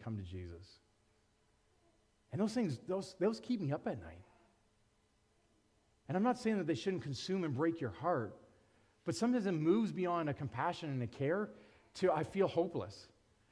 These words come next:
I feel like there's no hope. Like, how are we ever gonna do it? We've tried everything we can do. And in those moments, I sat there and think, "Did I fast and I pray about it?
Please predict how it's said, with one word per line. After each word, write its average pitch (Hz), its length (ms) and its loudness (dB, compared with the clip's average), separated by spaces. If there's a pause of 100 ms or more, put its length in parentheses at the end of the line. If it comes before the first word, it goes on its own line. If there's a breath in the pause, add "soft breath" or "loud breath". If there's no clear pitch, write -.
(120)
I - 20 -6
feel 208 160 6
like 185 140 4
there's 156 160 2
no 180 240 6
hope. 185 260 8
Like, 160 140 6
how 160 180 6
are 220 60 10
we 202 100 8
ever 185 100 4
gonna 170 100 6
do 202 40 8
it? 190 40 8
We've 175 140 2
tried 190 260 6
everything 226 340 4
we 208 80 2
can 185 200 0
do. 190 320 4 (220 loud breath)
And 196 120 6
in 220 100 6
those 202 180 6
moments, 208 380 6
I 185 60 6
sat 202 280 4
there 202 80 -2
and 165 80 -2
think, 175 220 -2
"Did 170 100 0
I 165 120 6
fast 151 440 0
and 156 100 -2
I 135 60 2
pray 123 260 2
about 190 240 4
it? 254 120 0